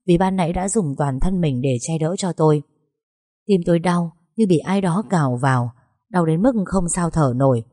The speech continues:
Cũng cảm thấy tội lỗi không sao chịu được. Tôi nhào đến dịt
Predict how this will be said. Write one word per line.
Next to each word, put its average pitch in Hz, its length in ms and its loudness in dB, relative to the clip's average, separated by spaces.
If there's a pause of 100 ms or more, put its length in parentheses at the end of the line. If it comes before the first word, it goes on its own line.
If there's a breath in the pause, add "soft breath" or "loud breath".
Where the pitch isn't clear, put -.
(480)
Cũng 208 440 0
cảm 131 280 0
thấy 151 320 0
tội 160 200 2
lỗi 147 240 2
không 202 240 -2
sao 185 220 -2
chịu 139 240 -2
được. 139 240 2 (680)
Tôi 220 100 4
nhào 165 280 0
đến 151 260 0
dịt 202 160 2